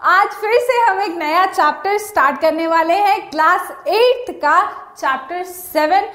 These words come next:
which is conservation of plants and animals। अब इस chapter में क्या-क्या हम लोग पढ़ने वाले हैं,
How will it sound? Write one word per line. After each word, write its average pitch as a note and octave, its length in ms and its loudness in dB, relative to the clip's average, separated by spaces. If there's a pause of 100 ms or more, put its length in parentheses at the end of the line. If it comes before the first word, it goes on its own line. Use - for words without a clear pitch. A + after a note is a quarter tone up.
(220)
which D4+ 200 -4
is A4 160 2 (240)
conservation D#4 800 0 (200)
of E4+ 240 4 (340)
plants D4 380 -2
and A4+ 200 0 (680)
animals। C#4+ 520 -6 (360)
अब A4+ 380 0
इस - 320 -2
chapter B4+ 540 0
में D4 480 -4
क्या-क्या A#4+ 640 2
हम G4 100 -6
लोग F#4 200 -2
पढ़ने C#4 300 -2
वाले C4+ 280 -2
हैं, E4+ 560 -4